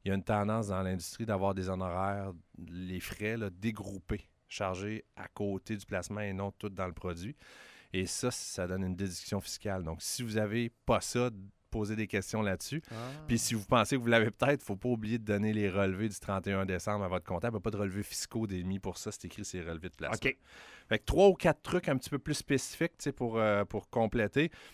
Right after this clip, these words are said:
Speaker 1: qui s'appliquent à plusieurs. L'activité physique ou culturelle des enfants.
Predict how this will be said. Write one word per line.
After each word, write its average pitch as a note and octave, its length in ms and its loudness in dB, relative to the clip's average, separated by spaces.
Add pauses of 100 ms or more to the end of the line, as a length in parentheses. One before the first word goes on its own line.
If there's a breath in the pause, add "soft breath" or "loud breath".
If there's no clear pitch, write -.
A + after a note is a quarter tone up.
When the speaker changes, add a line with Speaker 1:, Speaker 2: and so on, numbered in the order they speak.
(240 loud breath)
Speaker 1:
qui - 80 -6
s'appliquent C3+ 400 4
à B2 80 8
plusieurs. A#2+ 500 4 (960 soft breath)
L'activité B2+ 500 2
physique A#2+ 380 0
ou A#2+ 60 0
culturelle A2+ 580 2
des G#2 180 2
enfants. F#2+ 340 2